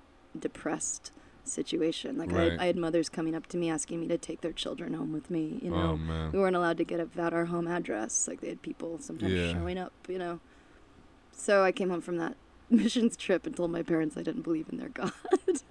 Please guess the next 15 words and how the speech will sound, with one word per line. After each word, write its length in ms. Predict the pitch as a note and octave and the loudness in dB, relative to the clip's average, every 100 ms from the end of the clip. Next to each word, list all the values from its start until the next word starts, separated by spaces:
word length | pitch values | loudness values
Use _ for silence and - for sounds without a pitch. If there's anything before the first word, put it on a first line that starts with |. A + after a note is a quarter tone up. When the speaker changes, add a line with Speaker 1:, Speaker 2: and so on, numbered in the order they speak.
| E4+ - E4+ - - | -2 0 -2 -2 -2
Speaker 2:
Wow. 380 | E2 E2+ D#2+ D#2 - - - - - - - - - | 0 2 0 -4 -10 -20 -20 -20 -20 -20 -18 -16 -4
Is 140 | F#2+ F#2+ | 0 4
that 180 | G#2 | 6
what 220 | F#2+ G2 F#2+ | 8 8 10
led 240 | G#2+ F2+ | 12 12
you 100 | - | 8
to 60 | F#2 | 6
Speaker 1:
<laughs> 0 | |
Speaker 2:
m-, 200 | F#2 G2 | 4 -2
move 380 | G2+ F#2+ F#2+ F2+ | 0 4 4 4
out 260 | F2+ F#2+ | 4 4
when 140 | F#2 F2+ | 2 0
you 120 | F2+ | 2
were 80 | F2 | 0
young? 540 | E2+ F2 F2+ G2+ A2+ | 0 0 0 -2 -4